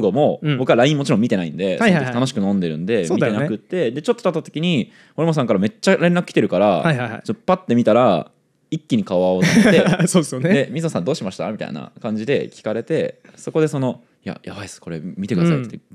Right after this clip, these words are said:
Speaker 1: 「誤植まみれらしいっす」ってなって、
Speaker 2: はいはいはい。
Speaker 1: で、「えー」ってなって、わーってその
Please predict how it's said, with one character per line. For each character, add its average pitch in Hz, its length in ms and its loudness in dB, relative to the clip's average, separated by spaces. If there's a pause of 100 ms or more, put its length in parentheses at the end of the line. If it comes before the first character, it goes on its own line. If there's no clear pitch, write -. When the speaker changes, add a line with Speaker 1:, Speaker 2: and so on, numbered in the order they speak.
(160)
Speaker 1:
「誤 92 120 -14
植 120 200 -10
ま 131 120 -2
み 131 80 -2
れ 127 100 0
ら 120 100 0
し 123 140 0
い - 20 2
っ - 20 -2
す」 - 140 -14
っ - 40 -20
て - 60 -20
な - 100 -18
っ - 20 -20
て、 147 60 -8
Speaker 2:
は 143 60 -6
い 120 120 -12
は 127 100 0
い 123 120 6
は 90 80 4
い。 - 40 -10 (560)
Speaker 1:
で、 139 380 -2 (100)
「え 180 520 -4
ー」 - 40 -4
っ - 20 -20
て 156 80 -2
な 165 100 0
っ - 80 -18
て、 170 100 0
わ 151 240 2
ー 180 40 2
っ - 40 -12
て 123 80 -6
そ 123 80 -4
の 87 200 -4